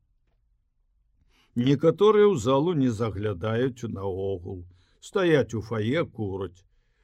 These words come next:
Такіх заўсёды акружаюць цікаўныя. «Пан», — чуецца пытанне, —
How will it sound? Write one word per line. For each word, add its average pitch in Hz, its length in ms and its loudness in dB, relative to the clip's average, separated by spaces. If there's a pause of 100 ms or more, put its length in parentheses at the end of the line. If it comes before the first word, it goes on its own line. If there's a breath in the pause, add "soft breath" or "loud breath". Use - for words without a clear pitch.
(520)
Такіх 117 640 -2
заўсёды 120 640 -4
акружаюць 107 800 -4 (320)
цікаўныя. 92 960 -10 (480)
«Пан», — 175 400 -2 (320)
чуецца 110 480 -4
пытанне, — 98 540 -8